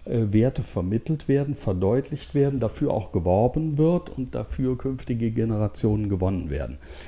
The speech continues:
Und ganz existenziell an erster Stelle steht natürlich immer das Lebensrecht von Menschen überhaupt, das Recht auf das eigene Leben,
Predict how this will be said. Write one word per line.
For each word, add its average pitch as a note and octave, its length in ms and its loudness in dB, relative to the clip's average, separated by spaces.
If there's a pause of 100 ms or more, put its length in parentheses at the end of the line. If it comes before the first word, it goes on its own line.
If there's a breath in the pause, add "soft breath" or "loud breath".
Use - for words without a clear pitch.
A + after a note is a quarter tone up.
(160 loud breath)
Und G#2 140 -2
ganz G#2 240 4
existenziell A2+ 800 0
an G2+ 160 -2
erster G2+ 320 0
Stelle A#2 360 -2
steht - 280 -2
natürlich G2+ 460 0
immer A2 180 -2
das F#2 220 -2
Lebensrecht A2 720 -2 (380 soft breath)
von F#2+ 220 -2
Menschen A2+ 460 0
überhaupt, E2 500 0
das - 220 -2
Recht G#2 240 -2
auf - 160 -8
das G2 200 -2
eigene G2+ 380 0
Leben, B2 640 2